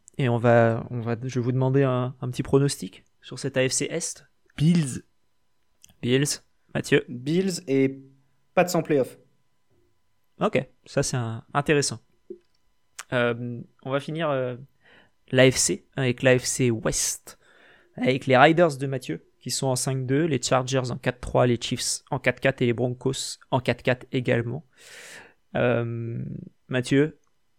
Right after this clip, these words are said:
Speaker 1: euh, la parole est à toi pour ces Raiders.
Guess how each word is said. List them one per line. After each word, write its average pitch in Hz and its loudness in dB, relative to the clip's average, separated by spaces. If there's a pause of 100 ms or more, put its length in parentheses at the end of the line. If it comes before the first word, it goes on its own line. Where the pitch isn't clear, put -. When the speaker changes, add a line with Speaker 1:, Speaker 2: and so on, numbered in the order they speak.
(140)
Speaker 1:
euh, 113 -4 (180)
la 123 -4
parole 123 4
est 123 -2
à 113 2
toi 127 2
pour - -8
ces 120 -4
Raiders. 120 -4